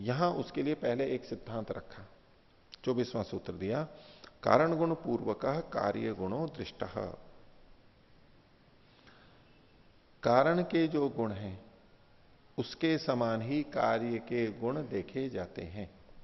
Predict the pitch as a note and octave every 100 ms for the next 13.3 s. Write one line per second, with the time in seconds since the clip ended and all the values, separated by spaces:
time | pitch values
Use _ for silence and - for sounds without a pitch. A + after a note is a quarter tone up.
0 | - - - - - - - - - -
1 | - A2+ A#2 C#3 C3 C3 - A#2 B2+ -
2 | A2 B2+ D#3+ F3 - - - - - -
3 | - - A#2 B2 D#3+ F#3 F#3 F3 E3 C3+
4 | B2+ G#2 - G2+ A#2+ E3 - - - -
5 | - - - - - - A2 C3 C#3+ C#3+
6 | C3 A#2+ B2 A2 G2+ - A2+ C#3 - A#2+
7 | B2+ C3 C3 E3+ D#3+ A2+ G2+ G2+ - G2+
8 | D3+ - - - - - - - - -
9 | - - - - - - - - - B2
10 | - A#2 C3 E3 F3 E3 E3 C#3+ D#3 C#3
11 | C3+ C#3 C#3+ D#3 D#3+ C#3+ D3 D#3 E3 -
12 | B2+ B2+ B2 G#2+ - - C#3+ - - C3+
13 | A#2 F#2 -